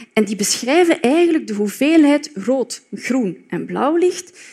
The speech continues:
die de lichtsensoren in je camera meten op die welbepaalde plaats. Nu, het kleine schermpje van je camera of van je smartphone, maar ook je computer en je tv,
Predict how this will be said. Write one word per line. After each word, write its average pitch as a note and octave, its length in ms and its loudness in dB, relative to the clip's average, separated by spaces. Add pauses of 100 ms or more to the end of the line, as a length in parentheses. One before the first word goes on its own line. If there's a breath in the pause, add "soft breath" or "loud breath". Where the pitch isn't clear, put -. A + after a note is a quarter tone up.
die D4+ 180 6
de C4 100 2
lichtsensoren C#4 1000 2
in F4+ 200 6
je E4+ 140 4
camera C4 480 0
meten A#3+ 580 -2
op F3+ 240 -10
die A#3 340 -6
welbepaalde F#3+ 880 -4 (200)
plaats. - 500 -6 (920 loud breath)
Nu, G#3+ 120 6
het G3 140 2
kleine D4 340 6
schermpje D#4+ 540 -2
van F#3+ 160 2
je F3 140 0
camera D4+ 640 0
of - 140 -4
van F#3 140 -8
je F3+ 100 -4
smartphone, - 720 -6 (420 loud breath)
maar A3 140 2
ook C4 140 2
je A#3 120 -4
computer A3+ 640 -4
en G3 140 -6
je F3+ 100 -6
tv, - 480 -2